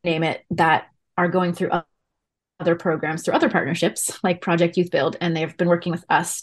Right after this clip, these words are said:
to, um, provide opportunities for these young adults to learn about the food world.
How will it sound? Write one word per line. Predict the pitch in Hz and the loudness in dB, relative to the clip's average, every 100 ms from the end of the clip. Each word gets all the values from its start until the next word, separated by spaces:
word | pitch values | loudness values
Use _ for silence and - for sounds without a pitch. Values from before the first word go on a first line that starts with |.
| - | -8
to, | - 190 170 156 170 _ _ _ _ _ _ _ | -4 2 2 0 -6 _ _ _ _ _ _ _
um, | 180 160 | 0 0
provide | 165 185 180 180 175 170 - _ _ _ _ _ - | 0 2 6 6 6 4 0 _ _ _ _ _ 0
opportunities | 190 202 190 202 180 170 170 | 2 2 -2 0 2 2 0
for | 180 | 0
these | 180 165 | 0 2
young | 175 165 | 2 2
adults | 165 156 - | 0 -2 -2
to | - | -2
learn | 170 165 | 0 2
about | 170 160 165 147 - _ _ | 2 2 2 0 -4 _ _
the | 185 | -10
food | - 185 175 165 175 | 2 4 6 4 0
world. | 165 131 123 165 | -2 0 -2 -6